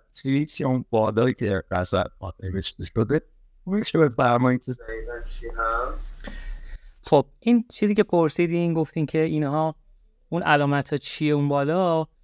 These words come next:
Speaker 2: ببین مثلاً وقتی تا گذاشته یعنی اینکه این از طیبات هست، یعنی کتاب طیبات سعدی. چون این چیزی که ما الان دستمون داریم که یک پارچه می‌گیم غزلیات سعدی،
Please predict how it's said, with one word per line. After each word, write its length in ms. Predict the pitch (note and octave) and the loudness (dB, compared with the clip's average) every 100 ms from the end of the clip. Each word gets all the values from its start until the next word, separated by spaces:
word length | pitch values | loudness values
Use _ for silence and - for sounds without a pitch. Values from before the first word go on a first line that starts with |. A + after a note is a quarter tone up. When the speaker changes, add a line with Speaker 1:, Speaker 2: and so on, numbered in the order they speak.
| _ - | _ -2
Speaker 2:
ببین 140 | F#3+ | 2
مثلاً 360 | F#3+ E3 E3 F3+ | 4 4 4 4
وقتی 260 | E3 - | 2 -2
تا 400 | E3+ - D#3+ D3+ | -6 0 4 4
گذاشته 560 | D3 D3+ D3+ C3 - F3+ | 2 0 0 -2 -2 0
یعنی 180 | D#3+ E3 | 2 2
اینکه 200 | F3+ F#3 | 2 2
این 120 | F#3 | 2
از 160 | E3+ - | 0 -2
طیبات 840 | - C#3+ C3+ C3+ C3 C#3+ C#3 - | -2 0 0 0 0 2 0 -2
هست، 380 | A#2 - - - _ _ _ | -8 -8 -14 -20 _ _ _
یعنی 120 | C#3 | -2
کتاب 500 | D3+ D#3+ C#3 D#3+ E3 | 2 2 2 2 4
طیبات 760 | F3 - C#3+ C3+ C3 C#3+ D3+ D#3+ | 2 2 0 2 2 2 2 0
سعدی. 520 | - C3+ A#2+ A2+ A2 - _ _ _ | -2 -2 -2 -2 -6 -10 _ _ _
چون 220 | - F#3 G3+ | 0 2 4
این 160 | G3 | 2
چیزی 240 | F#3+ F#3+ F#3+ | 0 0 2
که 100 | F3+ | 4
ما 180 | F3 | 4
الان 460 | D3+ D3 D#3+ D3 C3+ - _ _ _ _ | 4 4 2 0 -4 -10 _ _ _ _
دستمون 480 | C#3+ C#3+ - D3 D3 | 0 0 0 2 2
داریم 600 | C#3 C#3 D#3+ E3+ F3 F3 | 2 2 2 2 2 -2
که 140 | - | 0
یک 280 | D#3 D3 - | 0 0 0
پارچه 440 | - C#3 C3+ - D#3 | 2 4 2 0 2
می‌گیم 240 | C#3+ C#3+ | 2 2
غزلیات 680 | C#3 C3 C3 C3 C3 B2 C#3 | 2 2 0 0 -2 -2 -4
سعدی، 840 | - C3 B2+ C3 E3+ D#3 C#3+ C#3+ | -4 -2 0 0 0 2 0 -2